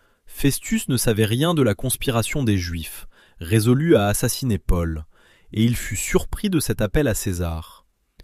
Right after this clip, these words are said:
Cependant, les paroles de l'apôtre mirent fin à la procédure. Festus, après avoir délibéré avec le conseil, répondit : « Tu en as appelé à César,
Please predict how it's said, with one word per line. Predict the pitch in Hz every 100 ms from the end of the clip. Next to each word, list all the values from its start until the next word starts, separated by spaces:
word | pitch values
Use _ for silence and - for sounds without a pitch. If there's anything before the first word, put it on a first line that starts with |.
| _ _ -
Cependant, | - 95 92 92 123 185 _ _ _ _
les | 92 95
paroles | 123 123 170
de | 117
l'apôtre | 101 92 156 185 - 110
mirent | 104 98
fin | - 160 165
à | 110
la | 98
procédure. | - 139 - 92 80 78 73 - _ _ _ _ _ - _ _ -
Festus, | - - 90 - - 190 - - - _ _
après | - - -
avoir | 160 113 90
délibéré | 92 131 135 123 123 151
avec | 98 92
le | 95
conseil, | - 113 - 156 165 175 165 - _ -
répondit : « | 104 143 - 101 80 76 - _ _ _ _ - _ _ _ -
Tu | 156
en | 156 165
as | 165
appelé | - 165 170 180
à | 131
César, | - 113 95 82 80 -